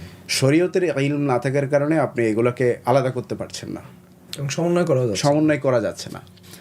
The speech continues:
Speaker 2: হুম।
Speaker 1: ফলে তাদের মধ্যে এক ধরনের আপনি দেখবেন, এই জন্যে, আহ, আহ, অনেক পীর গন্ডগোল বাধায় ফেলে, কারণ তিনি তো শরীয়ত জানেন না।
Speaker 2: হুম।
Speaker 1: ফলে মারেফতের কথা বলতে পারে, কিন্তু ultimately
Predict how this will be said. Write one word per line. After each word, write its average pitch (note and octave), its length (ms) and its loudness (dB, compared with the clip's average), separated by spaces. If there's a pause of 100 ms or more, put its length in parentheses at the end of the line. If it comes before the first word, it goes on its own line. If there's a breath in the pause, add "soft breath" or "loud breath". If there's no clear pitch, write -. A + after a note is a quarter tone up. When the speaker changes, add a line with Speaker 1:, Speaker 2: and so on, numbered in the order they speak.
(220 loud breath)
Speaker 2:
হুম। - 100 -6
Speaker 1:
ফলে D#3 280 2
তাদের E3+ 280 0
মধ্যে F#3 240 0
এক D3+ 120 0
ধরনের D3 320 2
আপনি C3+ 220 0
দেখবেন, B2 500 -2
এই A#2 220 -2
জন্যে, C#3 440 2 (500 loud breath)
আহ, - 540 -6
আহ, F2+ 440 -2 (360)
অনেক D3 440 2
পীর C3 200 0 (640)
গন্ডগোল C#3+ 540 2
বাধায় A#2+ 300 2
ফেলে, G2+ 220 -10 (840)
কারণ C#3+ 280 4 (320)
তিনি C#3 200 4
তো E3+ 400 0
শরীয়ত D3 400 2
জানেন G2 300 -4
না। - 120 -14 (220)
Speaker 2:
হুম। C3 120 -4 (560)
Speaker 1:
ফলে B2 360 2
মারেফতের D#3+ 640 0
কথা D#3+ 220 2
বলতে D#3+ 260 2
পারে, E3 160 0
কিন্তু D3+ 240 2
ultimately D#3 640 2